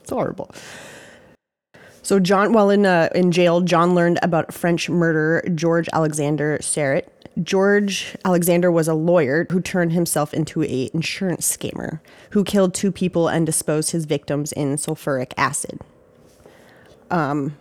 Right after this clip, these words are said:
so yeah, this guy, I read that this, this guy that he was, this French murderer,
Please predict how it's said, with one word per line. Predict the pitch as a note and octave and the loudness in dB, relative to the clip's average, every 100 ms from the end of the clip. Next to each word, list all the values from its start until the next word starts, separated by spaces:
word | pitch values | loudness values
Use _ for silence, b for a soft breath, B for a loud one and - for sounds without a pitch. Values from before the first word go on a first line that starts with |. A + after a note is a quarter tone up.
| - | -2
so | G#3+ | 2
yeah, | G#3 F3+ | 4 4
this | F3 - | 2 0
guy, | - C#3 D3+ E3+ | -2 -4 -2 -2
I | D#3+ | 0
read | D#3 D3+ | 0 0
that | C#3+ B2+ B2 _ _ | 0 -2 -4 _ _
this, | E3+ D#3 - | -2 -2 -4
this | D3+ D3 - - | -4 -4 -6 -10
guy | - C3 | -6 -4
that | C#3 - | -4 -4
he | D3+ | -4
was, | C#3 C#3 - - | -4 -4 -6 -6
this | D#3+ - | -8 -4
French | D3 C#3 - | -4 -4 -4
murderer, | C#3+ C#3+ C3+ D3 | -4 -2 -4 -6